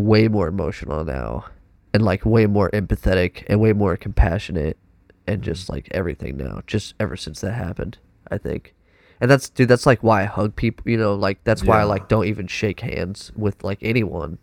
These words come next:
Speaker 1: basic-, basically. Like,
Speaker 2: 'Cause they're
Speaker 1: even if,
Speaker 2: gross.
Speaker 1: well, <laughs> yeah.
Speaker 2: <laughs>
Speaker 1: Even if I meet, but, like, when I meet people for the first time, like,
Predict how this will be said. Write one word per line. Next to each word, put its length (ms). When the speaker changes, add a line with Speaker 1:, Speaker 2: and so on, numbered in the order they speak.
Speaker 1:
basic-, 420
basically. 600
Like, 0
Speaker 2:
'Cause 140
they're 80
Speaker 1:
even 140
if, 40
Speaker 2:
gross. 380
Speaker 1:
well, 200
<laughs> 340
yeah. 240
Speaker 2:
<laughs> 60
Speaker 1:
Even 160
if 120
I 120
meet, 420
but, 280
like, 180
when 100
I 80
meet 300
people 240
for 120
the 100
first 280
time, 300
like, 300